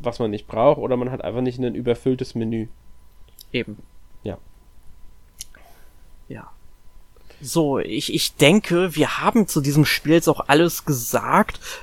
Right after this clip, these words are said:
Speaker 2: Wenn wir jetzt am Ende unser Fazit ziehen, ähm,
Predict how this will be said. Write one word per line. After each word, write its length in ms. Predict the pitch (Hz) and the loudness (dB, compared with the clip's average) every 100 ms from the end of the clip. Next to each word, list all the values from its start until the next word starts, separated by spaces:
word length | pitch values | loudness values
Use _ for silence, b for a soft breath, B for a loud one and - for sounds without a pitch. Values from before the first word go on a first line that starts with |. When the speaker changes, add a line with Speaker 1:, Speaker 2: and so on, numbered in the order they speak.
| - | 4
Speaker 2:
Wenn 180 | 147 180 | 6 8
wir 80 | 196 | 6
jetzt 400 | 185 185 - - | 4 2 -2 4
am 200 | 156 156 | 6 6
Ende 260 | 156 180 175 | 6 8 8
unser 300 | 165 160 156 | 8 8 8
Fazit 560 | - 139 151 156 135 | 8 8 10 6 2
ziehen, 580 | - - 165 170 151 120 B B B - | 0 6 10 12 12 10 B B B 2
ähm, 600 | 165 170 175 175 175 170 | 8 10 10 6 -2 -6